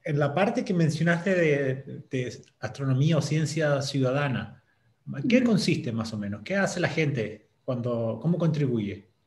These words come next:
Speaker 2: Eh, ya, es buena pregunta. Hay,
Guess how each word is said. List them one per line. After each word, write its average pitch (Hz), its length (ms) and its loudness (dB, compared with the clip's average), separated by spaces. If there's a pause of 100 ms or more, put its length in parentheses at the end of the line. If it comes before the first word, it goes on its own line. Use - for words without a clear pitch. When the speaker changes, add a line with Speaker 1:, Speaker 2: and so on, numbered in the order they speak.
(880)
Speaker 2:
Eh, 202 680 4 (100)
ya, 285 260 8
es 269 60 4
buena 302 180 8
pregunta. 247 480 2
Hay, 302 500 4